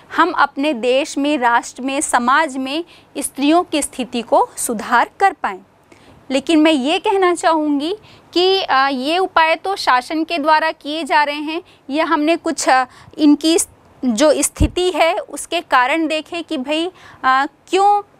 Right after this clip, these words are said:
हमारे समाज में स्त्रियों की जो स्थिति है वो दयनीय है या, अ, बहुत बुरी क्यों है, बहुत अच्छी स्थिति नहीं है सामाजिक स्थिति जो है।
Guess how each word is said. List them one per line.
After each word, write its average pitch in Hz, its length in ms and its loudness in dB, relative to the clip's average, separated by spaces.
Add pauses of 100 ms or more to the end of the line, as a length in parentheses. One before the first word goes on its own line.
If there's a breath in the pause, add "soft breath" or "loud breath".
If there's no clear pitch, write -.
(340)
हमारे 302 520 2
समाज 277 540 -2
में 320 280 -2
स्त्रियों 302 480 -4
की 302 200 -2
जो 269 240 -2
स्थिति 277 420 -4
है 269 180 0
वो 277 180 0
दयनीय 254 540 2
है 277 260 -6 (320 loud breath)
या, 320 280 4
अ, 277 400 2 (240 soft breath)
बहुत 302 480 -2
बुरी 294 400 0
क्यों 320 200 -4
है, 302 60 -2
बहुत 269 340 0
अच्छी 370 400 -4
स्थिति 330 400 -6
नहीं 277 320 2
है 277 100 -4
सामाजिक 240 560 -2
स्थिति 240 380 -8
जो 226 160 -2
है। 240 220 0